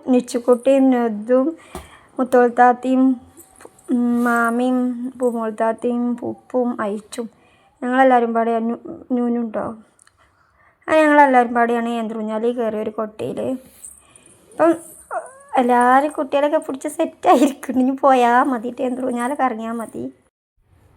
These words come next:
പുറത്തേക്ക് ഉള്ള വ്യൂ അടിപൊളിയാട്ടോ. മറ്റേ ഏന്തൂഞ്ഞാലിയും എല്ലാ സംഭവങ്ങളും ആൾക്കാരെയും ഒക്കെ പാടെ കാണുമ്പോൾ നല്ല രസമുണ്ട് കാണാൻ. ഞാനും മാമിയും നദും നിച്ചുക്കുട്ടി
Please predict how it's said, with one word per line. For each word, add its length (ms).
പുറത്തേക്ക് 840
ഉള്ള 140
വ്യൂ 180
അടിപൊളിയാട്ടോ. 760
മറ്റേ 260
ഏന്തൂഞ്ഞാലിയും 800
എല്ലാ 200
സംഭവങ്ങളും 500
ആൾക്കാരെയും 520
ഒക്കെ 140
പാടെ 200
കാണുമ്പോൾ 260
നല്ല 220
രസമുണ്ട് 420
കാണാൻ. 300
ഞാനും 340
മാമിയും 400
നദും 320
നിച്ചുക്കുട്ടി 420